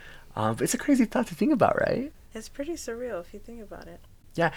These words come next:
Speaker 1: and I remember us talking briefly about this, and you brought up a perfect example with Michael Jackson, right?
Speaker 2: Right, like, since his death in the, um, early two thousands, they've since, you know, done concerts, but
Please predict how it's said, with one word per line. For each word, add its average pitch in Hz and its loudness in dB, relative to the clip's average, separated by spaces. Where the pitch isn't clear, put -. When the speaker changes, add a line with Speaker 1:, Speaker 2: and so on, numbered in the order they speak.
Speaker 1:
and 151 2
I 175 8
remember 208 6
us 127 6
talking 110 0
briefly 107 -2
about 113 -4
this, - -4
and 123 0
you 170 2
brought 185 -2
up 139 4
a - -2
perfect 123 -2
example 107 2
with 104 2
Michael 98 -2
Jackson, - -2
right? 160 -2
Speaker 2:
Right, 254 -4
like, 190 -6
since 214 -10
his 202 -10
death 180 -2
in 175 -12
the, 160 -14
um, 147 -14
early 180 -12
two - -18
thousands, 185 -12
they've 180 -10
since, - -12
you 180 -10
know, 165 -12
done 214 0
concerts, 202 -6
but 170 -4